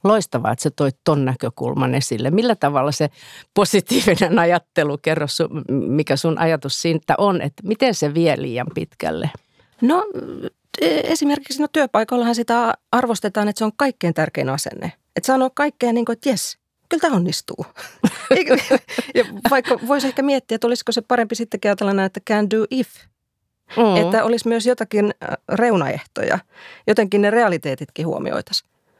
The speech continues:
Speaker 1: Okei. Ja muutenkinhan siis, äh, varmasti ihmiselle, joka uupuu, rajaaminen on vaikeeta,
Speaker 2: Mm.
Speaker 1: ein sanominen on vaikeeta.
Speaker 2: Mm.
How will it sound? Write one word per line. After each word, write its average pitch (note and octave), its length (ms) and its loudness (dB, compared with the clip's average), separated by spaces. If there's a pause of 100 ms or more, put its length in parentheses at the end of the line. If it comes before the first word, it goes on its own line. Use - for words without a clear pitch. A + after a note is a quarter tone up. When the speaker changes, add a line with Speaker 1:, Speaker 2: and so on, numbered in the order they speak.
(340)
Speaker 1:
Okei. E3 500 0 (460)
Ja F3 100 4
muutenkinhan E3 760 2
siis, - 500 -4 (180)
äh, A2 200 -2
varmasti D3 440 0
ihmiselle, C#3+ 380 0
joka - 200 -2
uupuu, D#3 500 0 (1080)
rajaaminen F3 880 2
on D3 100 -14
vaikeeta, - 520 -4
Speaker 2:
Mm. F3 160 2
Speaker 1:
ein F3 280 2
sanominen C3 800 -2
on C3 160 -10
vaikeeta. D#3+ 720 0
Speaker 2:
Mm. G#3+ 80 -4